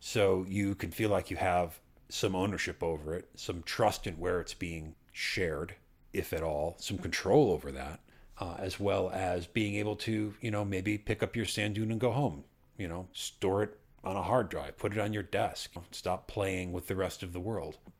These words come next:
But I think those concepts are kind of baked into what we want the sand dune to be. But I just wanted to make sure that people understood that when we say that, we're, we're referring to a particular construct, a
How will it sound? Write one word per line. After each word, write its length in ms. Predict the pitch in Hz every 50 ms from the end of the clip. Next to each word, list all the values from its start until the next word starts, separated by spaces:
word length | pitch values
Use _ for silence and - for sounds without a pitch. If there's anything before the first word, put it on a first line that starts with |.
| _ _ -
But 320 | 120 104 104 - - - - - - _ _ _ - -
I 100 | - 107
think 280 | 101 120 104 95 92
those 540 | 95 110 107 113 110 110 107 101 95 - - - _
concepts 920 | - - - - - - 127 139 151 147 - - - 101 87 - - - -
are 80 | 95 87
kind 240 | - 107 101 95
of 120 | 92 85 85
baked 320 | 92 95 90 85 - -
into 720 | 107 98 104 101 98 - - 101 90 85 85 85 82 87 - -
what 200 | - 104 98 -
we 100 | 98 95
want 200 | 92 92 87 -
the 80 | - -
sand 320 | - - 98 90 92 87 87
dune 180 | 87 85 82
to 100 | - 80
be. 380 | 80 117 113 101 85 78 73 - _ _ _ _ _ _ _ _
But 220 | 101 90 85 82
I 60 | 85
just 160 | 87 85 - -
wanted 180 | 92 90 87
to 100 | - 90
make 160 | 90 87 82
sure 120 | - 101 92
that 80 | 85 -
people 320 | - 92 - - 85 - -
understood 480 | 92 90 87 80 - - 104 95 87
that 100 | 90 87
when 140 | 87 87 85
we 100 | 82 80
say 300 | - - - 113 110 113
that, 300 | 98 98 87 85 - -
we're, 140 | 92 90 - - - - - -
we're 140 | - 90 87
referring 560 | 85 90 82 - - - 117 107 107 104 98
to 220 | - 98 95 90 85
a 160 | 85 82 78
particular 540 | - - 90 - 107 92 - 87 78 78 78
construct, 720 | - - 98 90 85 80 - - - - - - - - - _ -
a 100 | - -